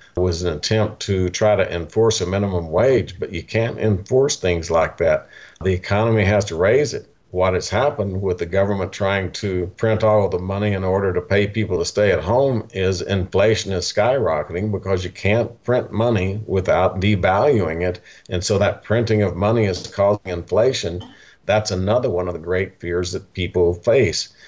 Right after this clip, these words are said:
They know that inflation is simply a way that their wages are being cut. If your dollars buy less and you're making the same amount of money, you have, uh, basically been forced to receive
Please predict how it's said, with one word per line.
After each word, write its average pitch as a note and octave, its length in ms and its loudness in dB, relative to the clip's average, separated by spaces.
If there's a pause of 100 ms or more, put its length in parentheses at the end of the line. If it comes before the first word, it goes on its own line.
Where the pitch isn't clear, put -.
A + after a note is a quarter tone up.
(160)
They G#2+ 260 4
know G2 300 0
that F2+ 160 -4
inflation F#2+ 640 -2
is D#2+ 120 -4
simply G2+ 360 0
a G2 80 4
way F2 300 4
that F#2 180 -2
their F2+ 140 4
wages F#2 440 2
are F#2+ 80 2
being F#2 320 2
cut. - 480 -2 (320)
If G2+ 280 2 (120)
your F2+ 300 -2
dollars G#2+ 480 2
buy F#2+ 300 2
less G#2 600 0 (100)
and F2+ 140 -2
you're F2 100 0
making F#2+ 360 0
the E2+ 100 0
same G#2 280 2
amount G2 320 2
of F2+ 60 0
money, G#2 440 0 (260)
you G#2 240 0
have, F#2 300 2
uh, F2 100 2
basically G2 920 0
been F#2+ 340 2
forced F#2+ 420 2
to G2+ 120 2
receive F#2+ 640 2